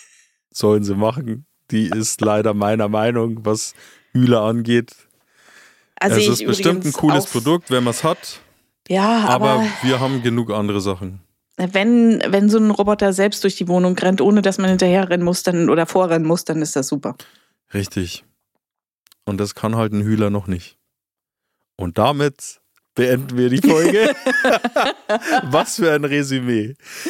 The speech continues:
Speaker 1: Wir hören uns nächste Woche wieder, wenn es wieder heißt
Speaker 2: Die Musik. Du hast was vergessen, Rich.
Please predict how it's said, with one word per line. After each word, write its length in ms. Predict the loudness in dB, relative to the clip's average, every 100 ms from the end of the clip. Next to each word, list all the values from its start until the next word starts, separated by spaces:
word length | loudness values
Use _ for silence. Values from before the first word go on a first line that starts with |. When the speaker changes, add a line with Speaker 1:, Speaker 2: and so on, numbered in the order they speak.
| -6
Speaker 1:
Wir 220 | 4 4
hören 240 | 6 4 0
uns 180 | -4 -2
nächste 400 | 0 0 -2 -4
Woche 240 | -4 -2
wieder, 480 | 0 2 2 0 0
wenn 120 | -2
es 140 | 0 0
wieder 200 | 0 2
heißt 540 | 0 0 -4 -10 -16 -2
Speaker 2:
Die 80 | 2
Musik. 880 | 2 0 0 2 2 0 -6 -12 -20 _ _ _ _ _ _ _ _ _ _ _ _ _ _ _
Du 80 | 0
hast 220 | 0 0
was 160 | -4 -2
vergessen, 520 | -2 -2 -4 -2 0
Rich. 420 | 0 0 -4 -10